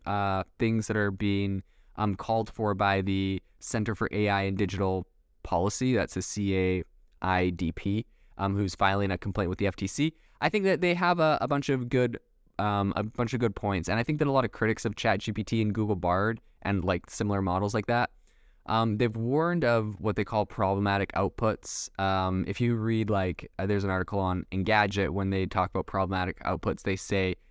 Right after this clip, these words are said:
inaccurate statements, hate speech, and bias. And while, you know, those things, none of those are good, I don't really think that even those are necessarily the most dangerous or things, like, that we should, I don't know, personally, I'm not super worried about that. Everyone has some sort of biases.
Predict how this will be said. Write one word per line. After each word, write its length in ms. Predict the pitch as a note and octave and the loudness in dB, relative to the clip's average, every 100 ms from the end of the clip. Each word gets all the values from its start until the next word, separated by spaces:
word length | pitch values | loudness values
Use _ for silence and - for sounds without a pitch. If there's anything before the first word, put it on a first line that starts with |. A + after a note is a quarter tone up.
| - | -8
inaccurate 460 | A#2+ B2+ A#2+ B2 F#2 | -2 -2 0 0 -2
statements, 480 | - A#2 A2 G#2+ - | 0 2 2 0 0
hate 200 | A2+ - | -4 -4
speech, 300 | - A2 - | -4 -4 -2
and 160 | F#2 | -2
bias. 560 | F2+ F#2+ F#2 F#2+ - - - - | 0 2 2 0 -4 -12 -16 -6
And 320 | G2+ G2 F#2 - | -2 -2 -2 -6
while, 320 | G#2+ G2 F#2+ F2+ | 0 2 2 0
you 120 | G2+ | -2
know, 120 | F#2 | 0
those 200 | F#2+ F#2+ | 0 -2
things, 260 | G2+ G2 F2+ | -2 -4 -4
none 160 | - G2 | -4 -2
of 80 | F#2+ | 0
those 180 | F#2+ F2 | -2 0
are 160 | F2+ | -4
good, 380 | F2+ G#2 G2+ F#2+ | -2 0 0 0
I 120 | G#2 A#2+ | 0 0
don't 140 | A#2 | 2
really 200 | A2 G#2 | 2 0
think 280 | G#2+ G2 F#2+ | 0 -2 0
that 180 | F#2+ - | -2 0
even 340 | G2+ G2+ F#2+ | -2 0 0
those 300 | F#2+ F#2+ F#2+ | 0 0 0
are 60 | F#2 | 0
necessarily 540 | F#2 - - G#2 G2 | -2 -4 -2 0 0
the 60 | F#2+ | 0
most 300 | F2 - - - | -2 -4 -12 -4
dangerous 560 | G2 G2 F#2+ G2 F#2+ - | 0 0 0 0 -2 0
or 180 | F#2 E2+ | -2 -2
things, 300 | G#2+ F#2+ G#2 | -2 -2 -2
like, 240 | G2+ F2+ - | -2 -4 -2
that 160 | G2 | -2
we 100 | F#2+ | 0
should, 240 | F#2+ F#2 F2+ - - _ - - | -2 -4 -6 -12 -20 _ -20 -2
I 60 | |
don't 80 | A#2 | 0
know, 60 | G2 | 2
personally, 360 | C#3 B2+ A#2+ | 0 0 0
I'm 120 | A2 G#2+ | 2 2
not 240 | F2 B1 | 0 -4
super 280 | - A2+ G#2 | -6 -2 -2
worried 260 | G#2 A#2+ | 0 2
about 160 | C3 B2+ | 2 4
that. 200 | C#3+ C3+ - | 4 2 0
Everyone 320 | G2+ G#2 G#2 G2+ | -2 0 0 0
has 340 | G2+ F#2+ - - | 0 -2 -6 -6
some 200 | G#2 G2 | -4 -2
sort 140 | G2 | -2
of 80 | F#2 | 0
biases. 500 | G#2 G#2+ - A2 | 2 2 0 -2